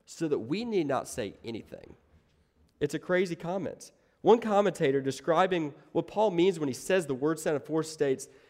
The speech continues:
"The image that Paul presents, therefore, is that of a sound." Some commentators say, "like the sound of thunder rolling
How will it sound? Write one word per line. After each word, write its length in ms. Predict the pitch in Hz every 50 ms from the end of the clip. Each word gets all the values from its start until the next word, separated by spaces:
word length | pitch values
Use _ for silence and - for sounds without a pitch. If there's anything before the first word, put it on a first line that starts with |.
| _ _ -
"The 120 | 190 196
image 340 | - 190 214 262 320 269 247
that 120 | 240 -
Paul 240 | - - 202 190 190
presents, 480 | 185 - 160 135 131 160 180 180 175 -
therefore, 540 | - 147 139 - - 143 135 139 139 139 139 - - _ _ -
is 160 | - 156 143
that 220 | 170 185 226 196
of 100 | - 160
a 40 | 143
sound." 640 | - - - - 156 160 143 98 57 52 - - - _
Some 240 | - - - 208 214
commentators 580 | 208 202 190 180 170 160 - 175 160 156 143 -
say, 240 | - 175 160 147 - - - - - -
"like 160 | 170 170 165
the 60 | - 151
sound 460 | - - - 170 180 190 208 190 160
of 60 | 131
thunder 420 | - - - 175 175 165 135 123
rolling 540 | 113 104 117 139 147 165 151 117 - - -